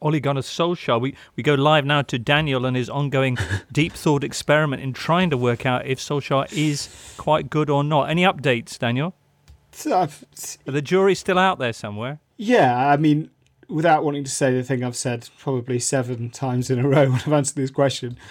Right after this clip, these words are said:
Speaker 2: I don't think he's the best manager Manchester United could have. But
Speaker 1: Do you think
Speaker 2: I
Speaker 1: he's
Speaker 2: think
Speaker 1: better than you thought he was a couple of
Speaker 2: Yes,
Speaker 1: weeks ago?
Speaker 2: definitely.
Speaker 1: Okay.
Speaker 2: Not, uh, not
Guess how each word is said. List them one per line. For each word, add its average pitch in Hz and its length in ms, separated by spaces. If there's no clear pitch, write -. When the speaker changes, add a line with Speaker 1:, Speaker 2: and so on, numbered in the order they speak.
Speaker 2:
I 147 100
don't 143 240
think 139 160
he's 135 200
the 127 100
best 147 320
manager 131 340
Manchester 131 360
United 123 180
could 127 100
have. 123 400
But 131 80
Speaker 1:
Do 127 60
you 135 60
think 190 160
Speaker 2:
I - 20
Speaker 1:
he's 147 100
Speaker 2:
think 127 80
Speaker 1:
better 180 240
than 160 140
you 151 120
thought 185 300
he 160 120
was 107 320
a 104 40
couple - 240
of 135 80
Speaker 2:
Yes, 147 220
Speaker 1:
weeks - 80
ago? 90 160
Speaker 2:
definitely. 143 400
Speaker 1:
Okay. - 160
Speaker 2:
Not, 214 180
uh, 185 220
not 190 180